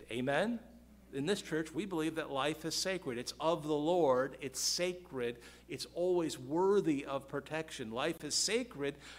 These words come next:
and any act of putting to death a person suffering from a distressing illness, disease, or health problem from injury,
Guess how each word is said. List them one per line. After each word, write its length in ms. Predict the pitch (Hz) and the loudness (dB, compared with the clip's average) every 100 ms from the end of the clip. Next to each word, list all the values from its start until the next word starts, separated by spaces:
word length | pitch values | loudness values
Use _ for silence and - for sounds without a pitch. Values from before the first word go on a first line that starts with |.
| - | -8
and 140 | 156 165 | -6 -2
any 320 | 196 254 202 | 2 2 2
act 340 | 170 196 196 165 | 0 -2 -4 -10
of 160 | - | -10
putting 320 | - 196 185 160 | 0 2 2 -2
to 120 | 143 | -6
death 400 | 135 180 156 151 | 0 0 0 -4
a 40 | |
person 420 | - 175 175 165 | -4 -2 -2 -4
suffering 500 | 139 170 170 - 165 | -6 -2 -4 -4 -8
from 240 | 156 156 147 | -4 -6 -6
a 40 | |
distressing 580 | 143 - 156 147 151 135 | -10 -6 -4 -4 -6 -8
illness, 440 | 123 156 147 120 110 | -4 -2 0 -2 -2
disease, 680 | - 117 135 156 151 139 - - - - | -6 -6 0 2 2 0 -4 -16 -18 -2
or 180 | 143 135 | 0 0
health 320 | 160 165 170 | 2 0 -2
problem 380 | 160 151 143 135 | 0 0 0 -4
from 260 | - 143 139 | -6 -8 -4
injury, 760 | 160 170 147 123 110 104 104 | -4 -2 -2 -2 -2 -2 -4